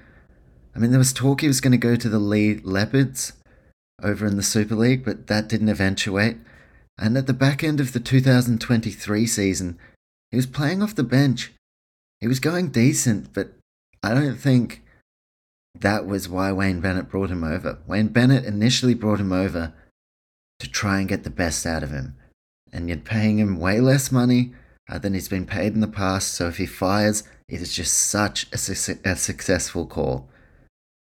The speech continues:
But it hasn't quite panned out that way. Milford didn't gain ownership of the halves, really at all. He didn't get there for the round one,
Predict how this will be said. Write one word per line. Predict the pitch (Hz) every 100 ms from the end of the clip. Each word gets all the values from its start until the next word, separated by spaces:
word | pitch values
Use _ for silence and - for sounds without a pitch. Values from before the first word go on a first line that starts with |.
| _ _ _
But | - 170 - _
it | 139 143
hasn't | 143 170 202 175
quite | - 165 139 -
panned | 143 139
out | 123 120 127
that | 117
way. | 78 82
Milford | 82 104 131 131 127 120 - - - _ _ _ - - -
didn't | - 135 147 123 - - _ _ _ _ _ _ _
gain | - 107 113
ownership | 92 104 139 - 73 -
of | - 71
the | 78
halves, | 85 80 73 71 - - - - - - - _ _
really | 87 98 123 120
at | 92
all. | 92 110 85
He | 80
didn't | 120 123
get | 104 110 -
there | 113
for | 113 98
the |
round | 98 98 98 95
one, | 98 107 113